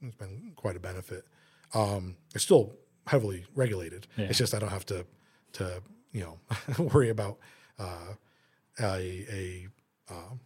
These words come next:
Speaker 1: sewer inspector
Speaker 2: Yeah.
Speaker 1: coming in, <laughs> you know what I mean, saying, "Where does all this go?" Um,
Speaker 2: <laughs>
Speaker 1: it's compost, right? Um, but it, it's been, um,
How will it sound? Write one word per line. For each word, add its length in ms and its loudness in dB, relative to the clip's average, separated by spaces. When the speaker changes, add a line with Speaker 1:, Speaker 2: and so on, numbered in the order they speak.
Speaker 1:
sewer 460 6
inspector 440 -6
Speaker 2:
Yeah. 200 2
Speaker 1:
coming 260 8
in, 260 6
<laughs> 40 2
you 120 10
know 140 2
what 80 4
I 40 6
mean, 160 -2
saying, 300 -4
"Where 120 6
does 160 4
all 100 -4
this 140 -4
go?" 240 0
Um, 480 4
Speaker 2:
<laughs> 300 -4
Speaker 1:
it's 160 -2
compost, 480 -6
right? 240 -6
Um, 420 2
but 180 8
it, 240 2
it's 180 -2
been, 500 2
um, 300 -8